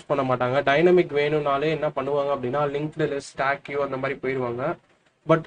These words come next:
ஒரு normal அரேயை எப்படி டைனமிக்கா மாத்துறது அப்படின்னு நம்ம பேசிக்கா பார்த்துப்போம். So that உங்களுக்கு ஃபியூச்சர்ல கொஞ்சம் ஒரு top ஐ டி company போறீங்க, இன்டர்வியூல problem சால்விங்லாம் நிறைய பண்ணணும் அப்படின்னா, அந்த இடத்துலலாம் இந்த concepts ரொம்பவே ஹெல்ப்ஃபுல்லா இருக்கும். இதை நீங்க easy படிச்சாதான் அடுத்து போக போக ஸ்டாக்,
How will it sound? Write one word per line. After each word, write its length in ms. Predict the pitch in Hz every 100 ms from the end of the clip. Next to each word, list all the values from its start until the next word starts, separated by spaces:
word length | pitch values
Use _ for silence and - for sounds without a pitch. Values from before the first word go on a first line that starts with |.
| -
ஒரு 200 | 160 151
normal 440 | 151 185 233 220
அரேயை 460 | 170 156 156 175 165
எப்படி 280 | 147 180 170
டைனமிக்கா 520 | 143 156 170 160 143
மாத்துறது 400 | 135 139 147 143
அப்படின்னு 160 | 147 143
நம்ம 240 | 147 135
பேசிக்கா 480 | 123 135 143 143 139 127
பார்த்துப்போம். 520 | 127 127 120 143 170
So 240 | - 156
that 140 | 160 170
உங்களுக்கு 400 | 147 147 139 135
ஃபியூச்சர்ல 560 | 170 175 170 139 151 180 _ - - _ _ -
கொஞ்சம் 580 | 151 151 147 143 139
ஒரு 140 | 139 139
top 220 | 147 165 -
ஐ 180 | 135 151
டி 120 | 165
company 340 | 156 139 143 139
போறீங்க, 420 | 127 135 131 131 131 135
இன்டர்வியூல 440 | 139 165 156 143
problem 420 | 131 139 147 156 156
சால்விங்லாம் 460 | 135 131 127 131 127
நிறைய 200 | 131 127
பண்ணணும் 400 | 123 127 131 135
அப்படின்னா, 220 | 117 127
அந்த 240 | 139 131 127
இடத்துலலாம் 340 | 131 135 147
இந்த 120 | 135
concepts 400 | 123 127 131 131
ரொம்பவே 260 | 131 127 135
ஹெல்ப்ஃபுல்லா 420 | 131 131 139 131
இருக்கும். 360 | 117 156 214 226 _ _ _ _
இதை 380 | - 196 240 226
நீங்க 100 | 202
easy 380 | 190 208 220 208
படிச்சாதான் 560 | 160 160 170 160 165 196
அடுத்து 240 | 170 156
போக 260 | 175 175 170
போக 460 | 175 175 175 170
ஸ்டாக், 500 | 165 156 151 - 151